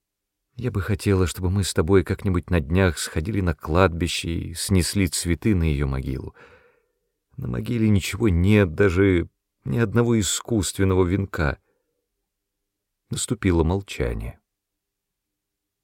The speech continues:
Сёстры задумались, каждая о своём. Но скоро Мэри очнулась и сказала: «Мне надо идти в дом и приняться за дело. Я хочу успеть всё приготовить.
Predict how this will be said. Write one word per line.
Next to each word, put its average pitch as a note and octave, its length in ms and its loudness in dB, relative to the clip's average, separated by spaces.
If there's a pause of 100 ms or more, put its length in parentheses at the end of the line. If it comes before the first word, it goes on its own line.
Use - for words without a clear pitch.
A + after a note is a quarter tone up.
(100)
Сёстры - 420 -4
задумались, F#2 920 2 (640)
каждая D2+ 460 4
о D2 40 -2
своём. B1+ 560 -6 (1120)
Но C2 360 0
скоро B2 440 -2
Мэри A2+ 240 0
очнулась E2+ 760 0
и D#2 40 -4
сказала: C2+ 540 -4 (920)
«Мне A2+ 240 0
надо F2+ 260 6
идти F#2+ 220 0
в D2 100 0
дом F2+ 360 8
и E2 80 4
приняться E2+ 540 4
за D#2 140 0
дело. C#2 380 -6 (640)
Я C#3 100 -2
хочу A2 300 -2
успеть F#2 380 4
всё F2 260 2
приготовить. D2 680 -2